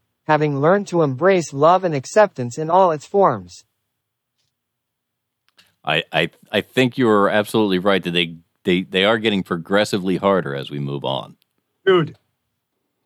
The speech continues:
Speaker 3: All right. I sincerely thought, listening to one the whole time, I'm like, "This is Bill. This is Bill." Like, just the way, okay,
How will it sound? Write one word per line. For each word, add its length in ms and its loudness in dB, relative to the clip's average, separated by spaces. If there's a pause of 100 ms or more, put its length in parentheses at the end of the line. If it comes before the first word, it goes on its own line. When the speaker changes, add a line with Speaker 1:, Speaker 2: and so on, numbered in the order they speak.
(960)
Speaker 3:
All 100 0
right. 200 0 (1900)
I 160 4
sincerely 720 6
thought, 380 2 (720)
listening 500 4
to 100 2
one 520 2 (580)
the 60 -18
whole 260 4
time, 480 2 (580)
I'm 60 -8
like, 140 -10
"This 160 -10
is 80 -6
Bill. 320 -16 (840)
This 200 -2
is 80 -2
Bill." 220 -2
Like, 140 2
just 220 2
the 60 4
way, 160 4
okay, 340 0